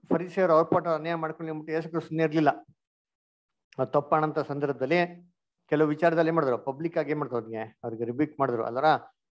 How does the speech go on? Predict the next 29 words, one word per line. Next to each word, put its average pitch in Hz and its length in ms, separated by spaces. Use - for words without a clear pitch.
ಅದರಿಂದ 285 300
ಯೇಸು 190 300
ಕ್ರಿಸ್ತನ್ 247 300
ಕೆಟ್ಟ 214 220
ಹೆಸರು 254 220
ಬರೋದು, 240 340
ಅಯ್ಯೋ 180 100
ನನ್ನ 208 120
ಹೆಸರು 170 220
ಕೆಟ್ಟ, 151 280
ಕೆಟ್ಟ 165 140
ಹೆಸರು 196 180
ಬಂದ್ಬಿಡ್ತಾನೆ, 180 680
ನನ್ನ 156 120
ಬಹಿಷ್ಕಾರ 180 440
ಹಾಕ್ಬಿಡ್ತಾನೆ 185 420
ಅಂದ್ಬಿಟ್ಟು 170 460
ಯೇಸು 185 200
ಕ್ರಿಸ್ತ 170 220
ಏನ್ 165 100
ಮಾಡಕ್ 175 180
ಹೋಗಿಲ್ಲ, 123 480
ಖಂಡಿಸ್ದಿರೆ 240 520
ಕೂಡ 208 160
ಅವ್ರು 120 200
ಇರ್ಲಿಲ್ಲ. 123 520
ಆ 120 120
ರೀತಿ 147 280
ನೋಡ್ರಿ, 165 560